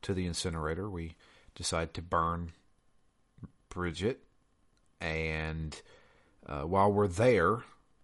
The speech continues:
uh, Dead Man's like, "Go ahead and burn the, the, the other package." We open it up and we're like, "What is it?" And it's a B B.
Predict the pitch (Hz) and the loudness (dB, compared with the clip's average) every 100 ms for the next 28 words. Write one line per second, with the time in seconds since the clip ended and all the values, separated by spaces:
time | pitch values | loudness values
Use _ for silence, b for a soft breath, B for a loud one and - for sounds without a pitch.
0 | _ _ _ _ - - 85 85 95 90 | _ _ _ _ -12 -10 -8 0 2 2
1 | 92 85 90 87 101 107 110 107 92 92 | -2 0 -2 0 2 4 4 2 2 2
2 | 95 92 90 78 - _ _ _ _ - | 4 4 0 -4 -12 _ _ _ _ -6
3 | 90 76 73 76 - 87 82 82 - 64 | -4 -4 -6 -8 -4 -2 0 -2 -2 -2
4 | - 71 - - 78 80 80 85 90 80 | -2 -10 -12 -8 -4 -4 -2 -2 -2 -2
5 | 78 80 90 95 76 55 - 55 67 85 | -6 -2 0 0 -2 -6 -10 -12 -8 -6
6 | 80 92 82 69 82 | -2 0 0 -4 -8